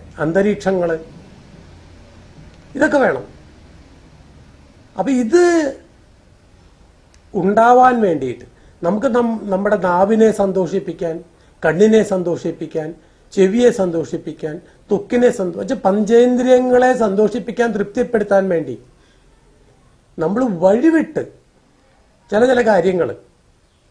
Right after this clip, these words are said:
ചെയ്യുമ്പോഴാണ് നമ്മളിൽ ഇത്തരത്തിലുള്ള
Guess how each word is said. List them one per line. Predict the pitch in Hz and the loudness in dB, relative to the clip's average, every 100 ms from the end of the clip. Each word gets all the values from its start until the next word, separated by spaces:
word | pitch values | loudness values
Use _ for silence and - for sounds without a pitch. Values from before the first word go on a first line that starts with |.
| _ _ _ _ _ - | _ _ _ _ _ -10
ചെയ്യുമ്പോഴാണ് | 156 170 202 202 196 151 143 131 _ _ _ _ _ | -6 -4 -4 -4 -4 -4 -8 -16 _ _ _ _ _
നമ്മളിൽ | 123 123 147 170 247 - _ _ _ _ _ _ _ _ _ _ _ _ _ _ _ | -14 -10 -10 -10 -12 -16 _ _ _ _ _ _ _ _ _ _ _ _ _ _ _
ഇത്തരത്തിലുള്ള | 131 202 180 165 165 160 156 | -8 -4 -2 -2 -4 -4 -4